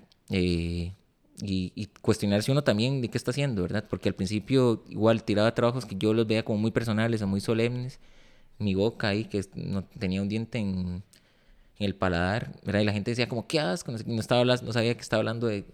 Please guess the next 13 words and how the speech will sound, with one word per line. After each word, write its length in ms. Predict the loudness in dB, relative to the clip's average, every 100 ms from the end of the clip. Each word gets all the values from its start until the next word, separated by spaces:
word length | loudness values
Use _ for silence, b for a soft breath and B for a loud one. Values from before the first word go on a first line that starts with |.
| -20 _
de 140 | -6 -4
mi 140 | -4
trabajo, 360 | -4 -4 -4 -6
¿verdad? 220 | -6 -6
Como 260 | -4 -2 -2
de 40 |
mi 120 | 0
boca. 480 | -2 0 0 -2 -8 b
<laughs> 40 | b b b b -2
Eh, 200 | 4 4
era 100 | 2
un 60 |
autorretrato, 580 | 2 2 2 2 0 -2